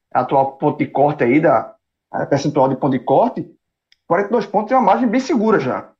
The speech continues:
Então, é, o Bahia tinha, antes de, do jogo do Fluminense, ele tinha essa meta de vencer os dois jogos pra resolver a vida dele. Foi praticamente isso. Mas não foi o que aconteceu,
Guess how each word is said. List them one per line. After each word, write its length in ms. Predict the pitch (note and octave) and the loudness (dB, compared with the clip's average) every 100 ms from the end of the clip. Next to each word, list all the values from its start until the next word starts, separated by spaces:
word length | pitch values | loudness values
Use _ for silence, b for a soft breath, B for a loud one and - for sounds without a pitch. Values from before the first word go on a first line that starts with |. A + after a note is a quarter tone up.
| _ _ _ _ _ | _ _ _ _ _
Então, 500 | - C3+ F#3 G3 - - | -4 -2 0 -2 -6 -6
é, 140 | - | -2
o 60 | A2 | 0
Bahia 240 | D3 E3 | 2 0
tinha, 420 | - G3 C4+ - - _ - | -2 0 2 0 -6 _ -4
antes 300 | F#3+ B3 - | 0 0 0
de, 160 | G3 E3+ | -2 0
do 160 | D#3 | 0
jogo 160 | D3+ E3 | 0 0
do 80 | E3 | 0
Fluminense, 340 | F#3 D#3+ E3+ | -2 -4 -2
ele 120 | G#3+ | -4
tinha 240 | G3+ B3 B3 | 0 -2 -2
essa 220 | F3 C4 | 0 2
meta 260 | E3+ E3 A3 | 4 2 2
de 80 | A3 | 0
vencer 240 | G#3 G#3 | 0 2
os 60 | G3+ | 2
dois 180 | A#3 | 2
jogos 400 | D3+ D#3 G#3+ D4 - _ _ _ _ | 4 4 4 0 -6 _ _ _ _
pra 220 | C#3 C#3+ E3 | -2 0 2
resolver 360 | G3+ G#3+ F3 | 0 2 2
a 40 | A#3+ | 0
vida 180 | A#3+ | 0
dele. 460 | C4+ D3+ C#3 A#2+ - _ _ | 2 4 2 -2 -10 _ _
Foi 100 | - | -6
praticamente 560 | C3+ E3 F3 E3+ G3+ E3 | -2 -2 -2 -2 0 0
isso. 220 | B2 - _ _ _ _ _ _ C3 | 0 -4 _ _ _ _ _ _ -2
Mas 140 | E3 | -2
não 60 | G#3 | 0
foi 100 | B3+ | -2
o 40 | |
que 60 | C4+ | -2
aconteceu, 640 | D4+ - E3+ C#3+ D3 | -6 -2 0 0 -2